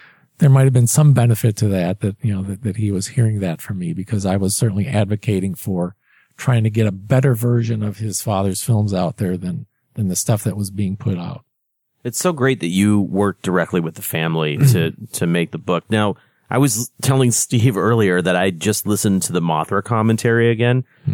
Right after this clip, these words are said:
Speaker 2: which came out again because I just listened to it. I did some research on it. It came out in two thousand nine. So that's
Speaker 1: Mm-hmm.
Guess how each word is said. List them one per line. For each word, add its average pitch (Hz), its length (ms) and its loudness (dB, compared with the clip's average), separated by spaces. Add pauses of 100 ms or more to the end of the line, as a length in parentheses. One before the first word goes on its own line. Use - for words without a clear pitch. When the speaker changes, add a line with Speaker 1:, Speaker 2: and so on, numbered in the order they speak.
Speaker 2:
which 120 240 0
came 117 260 2
out 113 400 -2 (600)
again 101 460 0
because 95 320 0
I 87 40 -2
just 87 220 -4
listened 92 240 0
to 92 160 2
it. 87 140 0
I 85 240 0 (320)
did 90 160 -2
some 85 160 -2
research 90 380 0
on 85 140 2
it. 87 140 -2
It 82 140 -10
came 127 180 2
out 123 60 2
in 110 80 -2
two 131 140 -2
thousand 101 340 0
nine. 78 400 -2
So - 140 -2
that's 113 260 -2
Speaker 1:
Mm-hmm. - 80 -20